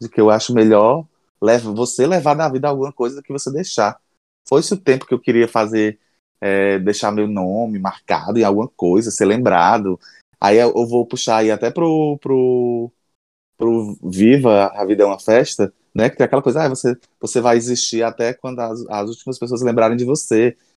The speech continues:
E aí tem essa coisa do, da Dia dos Mortos mexicano, que eles lembram os mortos, que os mortos nunca seriam esquecidos. Eu, hoje em dia, eu penso completamente <laughs> diferente.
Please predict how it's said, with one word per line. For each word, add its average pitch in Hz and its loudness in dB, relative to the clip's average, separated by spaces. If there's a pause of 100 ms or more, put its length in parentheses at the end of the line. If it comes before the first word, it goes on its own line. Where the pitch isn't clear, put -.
E 107 2
aí 104 4
tem 110 2
essa 107 -2
coisa 107 0
do, 104 -2 (420)
da 98 2
Dia 101 -2
dos 104 -2
Mortos 104 0
mexicano, 120 -2
que - -4
eles 104 -2
lembram 101 0
os 135 -2
mortos, 117 2
que 110 -4
os 101 -6
mortos 101 -4
nunca 113 -10
seriam 120 4
esquecidos. 135 -2 (220)
Eu, 147 6
hoje 143 2
em 123 -2
dia, 120 2
eu 131 0
penso - -4
completamente 160 0
<laughs> - -12
diferente. - 0